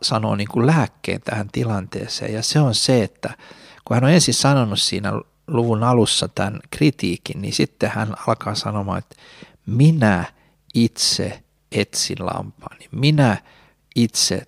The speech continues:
tuon heidät turvaan, minä itse. Ja sit kun sä lasket, niin siinä on yli kaksikymmentä kertaa tää minä, minä itse sanottu. Eli, eli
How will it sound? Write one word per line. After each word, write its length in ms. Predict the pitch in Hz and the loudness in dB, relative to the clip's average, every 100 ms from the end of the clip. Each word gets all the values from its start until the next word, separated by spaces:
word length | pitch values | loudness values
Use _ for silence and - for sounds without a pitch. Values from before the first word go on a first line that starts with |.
| _ | _
tuon 300 | 110 95 92 | 0 0 0
heidät 380 | 101 87 - - | -4 -4 -6 -6
turvaan, 380 | - 101 - 104 | -2 -2 -2 -6
minä 320 | 120 143 139 | 0 4 4
itse. 300 | 113 120 - - | 4 0 -2 0
Ja 120 | 120 | 2
sit 160 | 147 | 2
kun 100 | - | 0
sä 160 | - 135 | 2 6
lasket, 460 | 160 175 - 104 - | 6 4 0 -4 -4
niin 100 | 107 | -4
siinä 240 | 131 123 | -2 0
on 80 | 117 - - - - | -2 -6 -20 -16 2
yli 140 | 123 - | 2 4
kaksikymmentä 840 | - 180 - - - 107 98 - 92 | 4 4 4 0 0 -2 -2 -2 -4
kertaa 520 | - 117 104 - - - | 2 2 2 -2 -10 -8
tää 180 | - 104 | -4 -4
minä, 360 | 98 98 95 90 - - - - - _ | -2 -2 -2 -4 -8 -20 -20 -20 -20 _
minä 220 | 107 101 | 0 2
itse 360 | 104 131 - - | 2 0 -2 -2
sanottu. 540 | - 113 104 - 101 | -2 0 0 -2 0
Eli, 260 | 98 107 - - - - | 0 0 -2 -14 -20 -16
eli 180 | - 117 | -2 -2